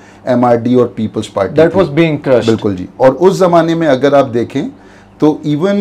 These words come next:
Speaker 1: एमक्यूएम और जो जीएसएन महाज थी, अ, जीएम सैयद, उनके दरमियान में भी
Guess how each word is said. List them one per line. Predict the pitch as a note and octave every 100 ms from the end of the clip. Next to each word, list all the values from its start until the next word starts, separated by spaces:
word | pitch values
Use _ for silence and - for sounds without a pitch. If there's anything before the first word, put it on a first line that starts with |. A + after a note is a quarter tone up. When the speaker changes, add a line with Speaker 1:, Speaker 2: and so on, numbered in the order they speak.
| G3 F#3 D3+ -
Speaker 1:
एमक्यूएम | C#3+ C#3+ G3 F#3 F#3 F3+ F3 - -
और | B2+
जो | B2+ C#3+
जीएसएन | B2 A2 D3 D#3 D#3 C#3+
महाज | A#2 A#2 C#3 -
थी, | B2+ G#2+ F2+ - - -
अ, | G#2+ G#2 G#2 F#2+ F#2 G2+
जीएम | A2 B2 B2
सैयद, | - G#2+ G#2+ - - - D#3+
उनके | F#3 A3+
दरमियान | D#3+ F3 E3+ E3+
में | E3+ D#3+
भी | D3+ E3 D3